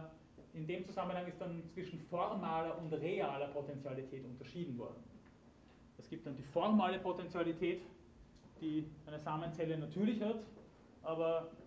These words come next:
in Realität wird nichts draus, wenn sie sich nicht, äh, mit einer Eizelle verschmilzt. Und dann heißt das dementsprechend, dass nicht die Samenzelle, sondern nur die,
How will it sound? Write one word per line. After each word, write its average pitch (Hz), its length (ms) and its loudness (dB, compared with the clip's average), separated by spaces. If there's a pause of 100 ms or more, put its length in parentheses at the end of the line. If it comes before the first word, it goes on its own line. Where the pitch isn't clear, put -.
(680)
in 165 100 -8
Realität 165 500 0
wird 196 140 0
nichts 175 200 -8
draus, 170 420 -2 (300)
wenn 156 120 -8
sie 156 120 -10
sich 156 120 -10
nicht, 156 200 -8 (1000)
äh, 147 380 -6
mit 160 200 -8
einer 143 380 -4
Eizelle 156 380 -2
verschmilzt. - 520 -4 (1300)
Und 143 140 -8
dann 147 320 -4 (1080)
heißt 165 220 0
das 160 160 -4
dementsprechend, 160 760 -4
dass 151 200 -10
nicht 160 180 -8
die 143 60 -10
Samenzelle, 165 640 -4
sondern 156 340 0
nur 180 160 0
die, 160 340 0